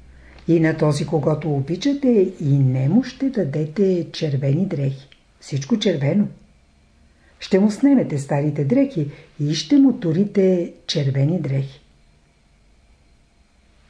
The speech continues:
Как ще ме разберете сега?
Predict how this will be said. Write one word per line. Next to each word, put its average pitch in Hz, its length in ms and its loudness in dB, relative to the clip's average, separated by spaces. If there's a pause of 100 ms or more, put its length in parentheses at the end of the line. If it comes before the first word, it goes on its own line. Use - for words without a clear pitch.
(1000)
Как 262 200 0
ще - 160 -6
ме 151 120 2
разберете 190 560 0
сега? 156 320 -4